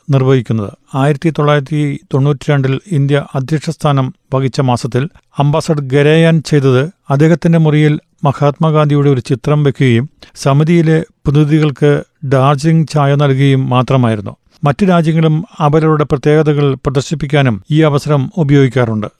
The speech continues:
സാധാരണ അംബാസഡർമാർ തന്നെയാണ് അധ്യക്ഷ പദവി അലങ്കരിക്കുക. ചിലപ്പോൾ വിദേശകാര്യമന്ത്രിമാരും ചില പ്രത്യേക സാഹചര്യത്തിൽ പ്രധാനമന്ത്രിമാരും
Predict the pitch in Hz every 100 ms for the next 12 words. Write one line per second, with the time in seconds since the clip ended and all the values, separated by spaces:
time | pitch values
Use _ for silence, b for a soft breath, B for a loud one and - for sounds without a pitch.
0 | _ - 147 156 180 180 175 185 160 143
1 | 147 160 170 156 160 156 - 156 151 139
2 | 123 143 _ 131 131 - 147 139 - _
3 | 139 131 135 139 156 135 123 110 107 107
4 | - - 156 156 - 151 - 165 139 156
5 | 175 160 151 143 135 127 120 107 - _
6 | - 139 127 120 143 147 - 151 151 160
7 | 147 156 139 147 131 143 147 143 143 131
8 | 143